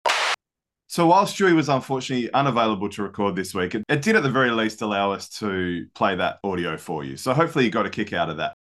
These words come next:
We've also gone back through the archives and found some audio from an interview that we did with Alex Loughton. Now, this goes all the way back to episode fifty-three. It was not long after the Cairns Taipans sacked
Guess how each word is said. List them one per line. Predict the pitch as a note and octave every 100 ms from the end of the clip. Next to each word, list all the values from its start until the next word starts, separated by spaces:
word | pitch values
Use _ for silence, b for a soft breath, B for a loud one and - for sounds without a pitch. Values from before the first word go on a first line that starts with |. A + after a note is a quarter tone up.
| _
We've | F3
also | A#3 D#4 D#4+
gone | C4 G3
back | F3
through | - D#3+
the | B2
archives | A#2 A#2 C3 A#2 G#2+ -
and | - B2 A#2+ A#2 A2+
found | - D3 D#3 E3+
some | - D3 B2+ A2+ A2 - -
audio | D#3 G3+ G#3+ A3
from | G3
an | C#3
interview | C3+ C3+ C3 B2
that | A2+
we | A2+
did | A#2
with | A2
Alex | A2 G#2 -
Loughton. | G#2 A2 G#2+
Now, | A2+
this | C#3 G3+
goes | - E4
all | E3+ D3
the |
way | B2 G#2+
back | F2 -
to | - -
episode | A2 - A2 F#2+
fifty-three. | - G2+ - E2 - G#2+ G#2+ D2+
It | - _ _ -
was | D#3+
not | G3+ C4
long | C#4 F#3
after | C#3 C3+ -
the | A#2+ A2+
Cairns | B2+ A#2+ G#2+
Taipans | - G#2+ A2 A#2+ A2 G2+
sacked | G2+ - F#2+ - -